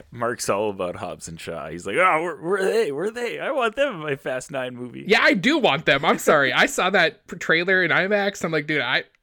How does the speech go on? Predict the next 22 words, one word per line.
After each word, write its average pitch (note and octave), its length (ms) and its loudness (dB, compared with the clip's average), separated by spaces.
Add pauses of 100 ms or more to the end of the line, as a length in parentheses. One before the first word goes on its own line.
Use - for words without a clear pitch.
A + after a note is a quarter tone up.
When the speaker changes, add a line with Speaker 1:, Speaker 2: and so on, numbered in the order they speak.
(220)
Speaker 2:
I'm E3 340 -2
not D3+ 240 2
all C#3+ 260 4
in F3+ 160 2
on E3+ 280 -2
Fast E3 300 -2
and F3+ 100 -8
Furious F#3 240 -4
movies, G3 480 -8
but C#3 200 -8
this D3+ 180 -4
looked C#3 160 -8
sweet, E3 440 -10 (760)
and C#3 140 -6
this D#3 140 -2
movie A3+ 180 -6
kinda A3+ 200 0
looks A3+ 180 -4
sweet." A3+ 320 -10
So - 100 -6
it's D#3 120 -8
like, C3 280 -4